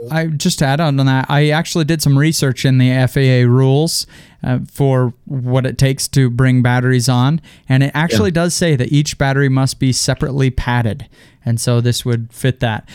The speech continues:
Speaker 1: which, I mean,
Speaker 2: Yeah.
Speaker 1: it's not like somebody's gonna just tear through your, your carry-on just because you have double A's in there.
Speaker 2: Right.
Speaker 1: But, like, if you have a bunch of drone batteries and stuff and they open up your bag, you know, it's, it raises suspicion,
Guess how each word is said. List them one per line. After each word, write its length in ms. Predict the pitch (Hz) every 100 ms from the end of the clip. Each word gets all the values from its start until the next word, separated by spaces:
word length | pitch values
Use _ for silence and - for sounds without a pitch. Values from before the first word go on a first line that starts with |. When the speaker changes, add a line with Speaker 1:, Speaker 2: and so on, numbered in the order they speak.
| 175
Speaker 1:
which, 260 | 175 214 214 208
I 80 | 214
mean, 120 | 220
Speaker 2:
Yeah. 80 | 127
Speaker 1:
it's 140 | 101
not 160 | 226 208
like 140 | 208
somebody's 360 | - 208 190 185
gonna 200 | 180 156
just 240 | 156 -
tear 360 | - 151 156 151
through 280 | 160 160 156
your, 480 | 151 143 139 139 -
your 440 | 143 135 127 120 _ -
carry-on 440 | 156 147 139 135
just 200 | 135 139
because 300 | 151 143 127
you 80 | 131
have 160 | 123 117
double 260 | 127 127 127
A's 260 | 147 165
in 120 | 190
there. 240 | 196 214 226 - -
Speaker 2:
Right. 120 | 214
Speaker 1:
But, 280 | 220 233 -
like, 220 | 175 156 175
if 160 | -
you 280 | 190 185 175 - -
have 180 | - 165
a 80 | 160
bunch 280 | 143 170 156
of 120 | 139
drone 320 | 139 170 190
batteries 640 | 196 190 185 180 180 175 170
and 120 | 165
stuff 340 | - 160 -
and 80 | 143
they 120 | 135
open 240 | 139 147 151
up 160 | 147
your 120 | 147
bag, 420 | 127 127 131 151 147 - -
you 140 | - 160
know, 240 | 165 165 -
it's, 800 | - - 156 156 - 175 160 -
it 160 | 165 156
raises 420 | 147 156 160 151
suspicion, 600 | - 139 147 135 190 202